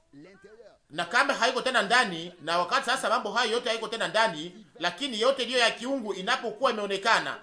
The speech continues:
na ina-, iliyo ndani ya mtu inapoguswa na Mungu, na mazoezi ya hapo sasa inaonekana pale, inakuwa pale. Hapo sasa inakuwa tofauti. Mnaona?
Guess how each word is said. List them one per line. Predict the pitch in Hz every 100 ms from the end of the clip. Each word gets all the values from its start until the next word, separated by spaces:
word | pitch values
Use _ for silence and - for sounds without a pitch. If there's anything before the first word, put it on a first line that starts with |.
| - - - 190 -
na | 151 185 202 202 - 190 -
ina-, | 208 214 208 233 262 254
iliyo | 240 277 220
ndani | 208 262 247 214
ya | 202
mtu | 254 277
inapoguswa | 214 254 226 180 254 240
na | 180
Mungu, | 214 262 175 185 202 - - _ -
na | 175
mazoezi | 202 202 214 277 214 208
ya | 185
hapo | 226 269 190
sasa | 233 247
inaonekana | 180 170 202 160
pale, | 147 156 151
inakuwa | 147 139 185 147
pale. | 160 143 117 - -
Hapo | 233 262 196
sasa | 226 247 190
inakuwa | 190 196
tofauti. | 170 143 151 151 127
Mnaona? | 131 233 175